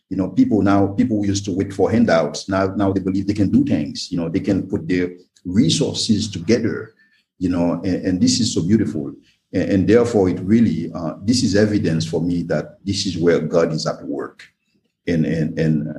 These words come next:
and, you know, the idea, the idea of joining God where he's already at work, this is actually what, uh, uh, what I understand in terms of my presence here in this land. It's, uh, uh, having the privilege to partner with God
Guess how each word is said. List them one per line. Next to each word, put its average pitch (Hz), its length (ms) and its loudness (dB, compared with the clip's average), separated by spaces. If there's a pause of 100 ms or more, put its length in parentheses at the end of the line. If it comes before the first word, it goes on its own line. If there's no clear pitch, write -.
(160)
and, 80 240 -4
you 90 100 0
know, 87 100 -4
the 92 180 2
idea, 92 300 2
the 98 180 4
idea 104 260 6
of 90 160 2
joining 101 540 2
God 85 240 -2
where 90 160 0
he's 87 160 -4
already 87 340 -2
at 78 200 -2
work, 104 320 -2 (360)
this 107 240 4
is 92 120 2
actually 85 380 2
what, 78 360 -4
uh, 71 360 -2 (500)
uh, 73 260 -2
what 87 300 -2
I 87 80 2
understand 82 560 0
in 80 120 2
terms 80 300 0
of 80 160 -2
my 80 140 0
presence 95 680 0
here 92 220 0
in 85 100 -2
this 78 220 -2
land. 92 400 0 (320)
It's, 85 320 0
uh, 80 360 0 (100)
uh, - 360 -6 (320)
having 110 320 2
the - 100 0
privilege 82 640 2
to - 60 -10
partner 92 360 -2
with 80 200 -2
God - 300 -2